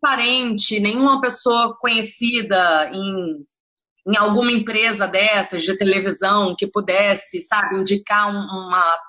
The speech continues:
um teste. Eu,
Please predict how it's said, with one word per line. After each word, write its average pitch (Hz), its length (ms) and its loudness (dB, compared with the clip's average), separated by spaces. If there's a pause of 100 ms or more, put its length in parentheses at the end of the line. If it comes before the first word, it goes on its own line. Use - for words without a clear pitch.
(120)
um 165 540 -16
teste. 202 920 0 (680)
Eu, 214 920 2